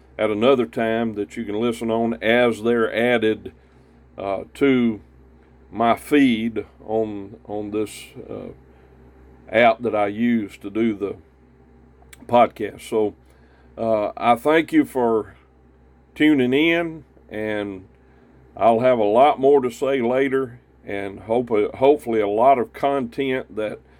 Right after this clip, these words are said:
will interest all of you. And, uh, thank you so much.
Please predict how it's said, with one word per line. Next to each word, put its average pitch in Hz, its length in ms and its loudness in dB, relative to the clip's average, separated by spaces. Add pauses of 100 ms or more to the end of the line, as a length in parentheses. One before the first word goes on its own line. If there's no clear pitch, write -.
(240)
will 101 320 0
interest 139 580 0 (140)
all 143 360 6
of 104 140 -2
you. 107 400 -8 (720)
And, 95 460 -8
uh, 95 300 -2 (640)
thank 123 340 -2
you 117 100 0
so 160 360 0
much. - 560 -2